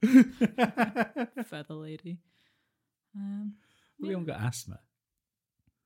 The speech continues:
Speaker 2: Oh, I guess we'll find out. <laughs>
Speaker 1: <laughs>
Speaker 2: Stick my
Speaker 1: Oh, imagine
Speaker 2: head in
Speaker 1: I've
Speaker 2: the
Speaker 1: got, I've
Speaker 2: cloud.
Speaker 1: got a fe-, feather allergy. Ooh, excuse me.
Speaker 2: <laughs> That was
Speaker 1: That'd be
Speaker 2: gross.
Speaker 1: nice, wouldn't it?
Speaker 2: <laughs> Hot damn.
Speaker 1: <laughs>
Speaker 2: Um,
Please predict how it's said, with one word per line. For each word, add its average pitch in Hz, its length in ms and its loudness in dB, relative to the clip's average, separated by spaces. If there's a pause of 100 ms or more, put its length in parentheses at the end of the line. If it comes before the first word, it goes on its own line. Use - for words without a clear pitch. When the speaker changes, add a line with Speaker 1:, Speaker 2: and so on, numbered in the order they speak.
(140)
Speaker 2:
Oh, 233 100 -8
I - 40 -12
guess 156 180 -14
we'll 170 80 -14
find 170 280 -8
out. 170 220 2 (120)
<laughs> - 140 -20
Speaker 1:
<laughs> 233 160 -6
Speaker 2:
Stick - 300 -8
my 180 80 -2
Speaker 1:
Oh, 175 280 -6
imagine 170 260 -8
Speaker 2:
head 180 100 -2
in 196 60 -4
Speaker 1:
I've 190 40 -6
Speaker 2:
the - 0 -
Speaker 1:
got, 160 120 -8
I've 190 140 -6
Speaker 2:
cloud. - 0 -
Speaker 1:
got - 140 -12
a - 40 -14
fe-, 151 360 -8
feather 190 320 -6
allergy. 175 640 -8 (480)
Ooh, 185 80 -8 (100)
excuse - 380 -20
me. 156 160 -6
Speaker 2:
<laughs> - 60 -20 (240)
That - 200 -12
was 240 100 -14
Speaker 1:
That'd - 220 -2
be 190 60 -4
Speaker 2:
gross. 220 200 0
Speaker 1:
nice, 175 240 2
wouldn't 202 560 2
it? 233 80 -2 (240)
Speaker 2:
<laughs> - 200 -20
Hot 220 240 -6
damn. 220 580 -8
Speaker 1:
<laughs> - 80 -14
Speaker 2:
Um, 220 720 2